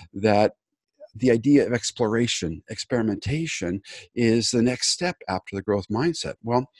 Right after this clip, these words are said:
I would argue, and we argue in, in our research and our experience, that that natural experimentation, that, that natural inquisitivistic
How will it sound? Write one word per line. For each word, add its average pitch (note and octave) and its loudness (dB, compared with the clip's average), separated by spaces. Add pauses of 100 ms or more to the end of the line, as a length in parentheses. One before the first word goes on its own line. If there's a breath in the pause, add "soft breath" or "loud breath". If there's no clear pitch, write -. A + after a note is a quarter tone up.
(260 soft breath)
I C#3+ -2
would C3+ 2
argue, F2+ -4 (440 loud breath)
and F2+ -2
we A#2+ 4
argue F2 -6 (320 loud breath)
in, G2 -2
in F#2+ -2
our E3 0
research F#2 -4
and E2+ -2
our D#3 2
experience, D#2+ -6
that A#2+ 2 (260 loud breath)
that A#2 2
natural C3+ 2
experimentation, A#2+ 2
that, A2 -2
that B2 0
natural C3 2
inquisitivistic C#3 -2